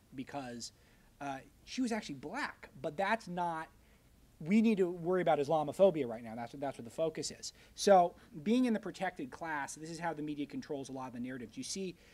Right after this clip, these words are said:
Barack Obama sending people to Freddie Gray's funeral. You know, you guys remember Freddie Gray? He was the guy who died in the police van. I th-, we think it was probably the van, uh, in Baltimore. The six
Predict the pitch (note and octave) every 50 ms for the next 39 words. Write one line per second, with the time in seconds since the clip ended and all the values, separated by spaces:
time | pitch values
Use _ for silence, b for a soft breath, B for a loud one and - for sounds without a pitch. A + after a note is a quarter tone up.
0 | b b b b b _ _ - _ _ _ _ _ D#3 D#3 F3 D#3 F3 - -
1 | D#3+ D3+ D#3 D3+ D#3 D#3+ D3+ C3+ - - E3 E3 E3 E3 E3 - - E3 D#3 -
2 | D3+ D3+ C#3 - - - E3 D#3+ D#3 D3 A#2+ C3 C#3+ C#3+ D3 C#3+ C#3+ C#3+ C3 A#2
3 | - - _ - - - E3+ E3 D#3+ D3 C3 A#2+ A2+ A2 - - b b b b
4 | b - - D#3+ D#3+ D#3+ F3 G3+ G#3 G3 F3 G3 G3 F#3+ F#3+ F#3 F3 - G3 F#3+
5 | F3+ D#3+ F3 E3+ E3 E3+ F3+ E3 E3 F3+ F3 D#3+ D3+ D#3+ C#3+ D3 D3 C#3 C#3+ D3
6 | B2 - - D3+ C#3+ C#3 C#3 - - - - D#3+ D3+ D3 D3 C#3+ C#3 C3 B2+ -
7 | D3 C#3 C#3 C3+ - G3+ E3 D#3+ C3+ - - D#3 C#3 C3 A#2+ A2 G#2+ A#2+ A#2 A#2
8 | A2+ A2+ A2 A2 b b b b b b _ - C3+ C3+ C3+ D3 C3+ C#3 C#3 C3+
9 | C#3+ C#3 D#3 D3+ D3+ D3 D4 - - - - - _ _ - - _ _ - -
10 | - - - C3+ D3+ C#3 - - - A#3+ A#3+ A#3 - - - -